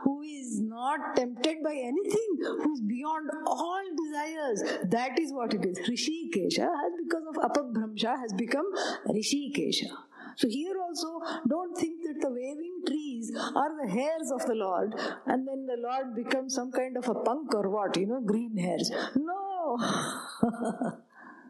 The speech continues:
Hari here is short for Harita. What is Harita? Green.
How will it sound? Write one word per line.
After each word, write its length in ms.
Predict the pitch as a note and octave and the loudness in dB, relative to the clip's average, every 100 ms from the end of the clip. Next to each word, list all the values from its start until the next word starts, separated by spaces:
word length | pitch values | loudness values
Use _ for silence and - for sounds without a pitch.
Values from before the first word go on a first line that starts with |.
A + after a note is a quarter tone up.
| - _ _ _ - - - - - | -20 _ _ _ -20 -20 -20 -20 -4
Hari 340 | - G#3 C#4 D4 | 0 2 0 -2
here 360 | C#4+ A3 A#3 C#4+ C4+ | -6 -4 -4 -2 -2
is 160 | G#3+ | 0
short 400 | A3+ A3 B3 B3+ | 0 0 -2 -2
for 240 | - D4 D#4+ E4 - - - | 2 4 4 0 -4 -4 -2
Harita. 920 | F3+ A3 C#4 C#4+ C#4 A#3 G3+ A#3+ - | 2 2 2 2 4 4 4 2 0
What 140 | G#3+ | 0
is 80 | B3 | 0
Harita? 320 | A3+ A#3+ A#3+ D#4+ - - - - - - _ _ B3+ G#3+ | -2 -2 2 2 2 -2 -6 -10 -16 -20 _ _ -8 -6
Green. 1200 | A#3+ D4+ E4+ E4 D#4 D4 C4+ B3+ A3+ G#3 D4+ B3+ | -4 -4 -6 -8 -8 -8 -8 -8 -4 -2 -2 -4